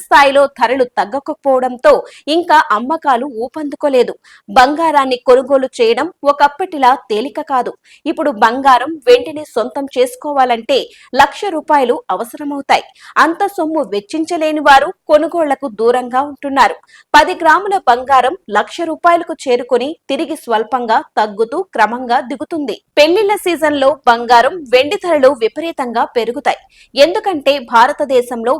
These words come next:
వివాహాది వేడుకలతో పాటు శుభకార్యాలకు ఖచ్చితంగా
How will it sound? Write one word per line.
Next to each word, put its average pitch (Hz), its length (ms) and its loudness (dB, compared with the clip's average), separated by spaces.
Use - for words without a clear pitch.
వివాహాది 247 680 0
వేడుకలతో 220 500 -4
పాటు 190 260 -2
శుభకార్యాలకు 320 840 -2
ఖచ్చితంగా 247 560 -4